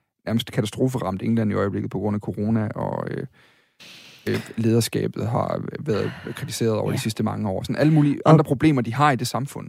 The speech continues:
Speaker 2: Ja,
Speaker 1: Og,
Speaker 2: og
Speaker 1: og
Speaker 2: Brexit i det hele taget, det vil de bare ikke indse. Det bliver et kæmpe, er jo et kæmpe problem.
Speaker 1: Men det er jo det, der er, det synes jeg bare var en rigtig fin måde at se det på. Men det er jo igen også, der, der li-, ligger lidt af den der sådan, sådan, jo, jo, men vi har så meget andet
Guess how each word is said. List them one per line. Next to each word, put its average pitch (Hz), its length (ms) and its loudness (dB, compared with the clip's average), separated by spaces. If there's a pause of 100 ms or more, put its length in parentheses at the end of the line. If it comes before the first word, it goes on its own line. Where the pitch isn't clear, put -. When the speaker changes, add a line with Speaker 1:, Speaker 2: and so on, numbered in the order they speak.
Speaker 2:
Ja, 143 140 2
Speaker 1:
Og, 147 60 2
Speaker 2:
og - 60 0
Speaker 1:
og 156 140 2
Speaker 2:
Brexit 160 420 4
i 151 60 2
det 160 140 4
hele 160 160 4
taget, 147 240 4
det 165 80 4
vil 156 80 2
de 156 80 4
bare 151 180 6
ikke 156 100 2
indse. 156 440 0 (120)
Det 147 220 0
bliver 151 160 2
et 139 100 0
kæmpe, 156 480 0
er 156 80 2
jo 151 80 4
et 151 80 -6
kæmpe 160 260 2
problem. 151 400 0 (160)
Speaker 1:
Men 156 120 2
det 151 40 2
er 151 40 8
jo 139 60 6
det, 151 180 2
der 147 80 6
er, 120 140 4
det 127 180 2
synes 160 160 2
jeg 170 80 4
bare 147 120 6
var 151 80 4
en 135 140 2
rigtig 143 180 -4
fin 165 240 -4
måde 135 200 2
at 143 60 -2
se - 120 -2
det 135 80 -4
på. 135 60 -2
Men 123 160 0
det 143 60 4
er - 20 6
jo 143 40 4
igen 170 220 0
også, 151 180 -2
der, 127 80 2
der 127 200 -2
li-, 147 280 -2
ligger 165 160 4
lidt 156 140 2
af 135 60 0
den 131 160 2
der 123 80 2
sådan, 117 280 -2 (680)
sådan, 113 300 -4 (140)
jo, 135 100 6
jo, 127 120 4
men 117 180 -2
vi 139 40 0
har 139 140 4
så 127 120 -4
meget 107 180 -4
andet 117 200 -6